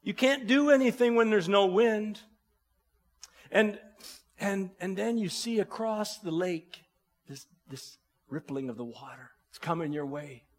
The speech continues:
It's coming. And then you just not, you need to know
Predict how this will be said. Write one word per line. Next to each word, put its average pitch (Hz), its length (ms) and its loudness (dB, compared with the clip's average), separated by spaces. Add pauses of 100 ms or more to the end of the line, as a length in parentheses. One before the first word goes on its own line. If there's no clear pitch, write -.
(400)
It's - 100 -20
coming. 196 380 -10 (1700)
And 185 120 2
then 262 140 6
you 240 80 2
just 214 180 -2
not, 240 300 6
you 233 80 0
need 269 160 0
to 240 60 -2
know 233 280 8